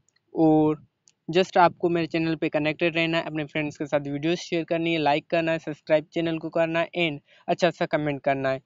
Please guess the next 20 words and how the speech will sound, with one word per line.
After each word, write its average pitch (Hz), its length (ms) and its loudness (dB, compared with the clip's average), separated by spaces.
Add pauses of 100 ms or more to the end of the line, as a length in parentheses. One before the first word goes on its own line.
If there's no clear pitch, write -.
मैं 175 120 2
आपकी 170 300 -2
प्रिपरेशन 165 580 -6 (100)
करवा 143 280 4
दूंगा, 135 360 -4 (360)
गॉट 156 260 2
इट। 190 160 -2 (1000)
कोई 185 180 6
भी 196 140 -2
बात 180 300 4
आपको 180 240 4
पूछनी 170 380 0
हो 170 80 2
तो 170 200 -4
मेरा 160 320 0
कॉन्टैक्ट 156 420 0
नंबर 147 260 -2
आपके - 280 -4
पास 160 420 4
है, 175 160 0